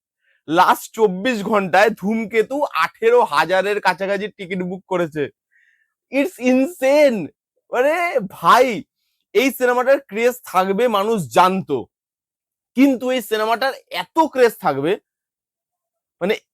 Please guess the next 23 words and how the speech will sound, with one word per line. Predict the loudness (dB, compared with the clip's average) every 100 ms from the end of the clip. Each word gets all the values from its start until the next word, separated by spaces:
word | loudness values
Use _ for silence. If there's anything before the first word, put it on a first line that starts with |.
| _
এইভাবে | -2 0 4 4 4 0
বুক | -4 0
মাই | 2 2
শোয়ে | 2 4 4 2 _ _ _ _ -20 _
টিকিট | -6 -2 -2
বুক | 0 -2
হবে, | 2 2 2 -2 -6 _ _ _ _ _ -6
আপনি | -2 0
দেখে | 2 2 2 2
নিন, | 0 -2
যে | -4 -4 -4 -4
কোনো | -4 0 0
হল | 2 0 2
দেখে | 0 0
নিন, | -2
হলুদ | -4 0 2 2 2
হয়ে | 2
গেছে | 2 0 -2
সব। | 0 -2 -2 _ _ _ _ _ -6
আমি | -2 0 0
এখন, | 0 -2
মানে, | 0 0 0
স-, | -4